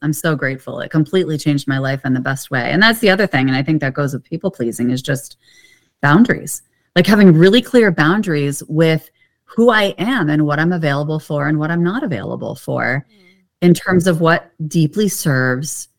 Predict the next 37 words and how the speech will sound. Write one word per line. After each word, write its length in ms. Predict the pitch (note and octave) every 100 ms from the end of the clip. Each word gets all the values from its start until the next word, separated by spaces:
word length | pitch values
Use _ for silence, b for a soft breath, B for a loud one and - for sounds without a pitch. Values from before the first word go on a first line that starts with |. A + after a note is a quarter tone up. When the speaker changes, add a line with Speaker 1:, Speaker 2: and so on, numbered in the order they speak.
| _ _ _ _ -
Speaker 1:
my 180 | D#3 D#3
vibration 560 | D#3+ D#3 G3 - D3
and 140 | C#3 C#3
me 160 | D3
being 400 | D#3 D#3 D3 C#3+
more 320 | C#3+ C#3 D#3 C#3+
of 140 | C#3
who 180 | - D#3+
I 100 | C#3+
am 240 | D3+ E3
and 100 | C3
expanding 680 | C3+ - - D#3+ D3 D#3 D3
my 160 | C#3 B2+
joy, 420 | C3 C3+ E3+ -
like, 160 | C3 C3+
only 300 | - E3 F#3
allowing 440 | D#3+ C3+ D3 E3+
things 280 | D3+ C3+ C#3
into 220 | C#3 C#3 C#3
my 100 | C3+
field 360 | - D#3+ D#3+
that 100 | D3
expand 800 | C#3 C3+ - - - D3+ C#3+ C#3+
my 160 | B2+ A#2+
joy, 220 | A#2+ E2
not 220 | C#3+ D#3 G3
just 180 | B3
that 140 | - -
meet 180 | G3 D3+
me 120 | C#3
in 80 | A#2+
it, 160 | B2 b b b b b
but 100 | -
that 120 | D3
expand 580 | C3 - - - B2 B2+
it. 160 | A#2 - _ _ _
Speaker 2:
Mm, 720 | F3 E3 D#3+ D3+ D3 C#3+ C#3+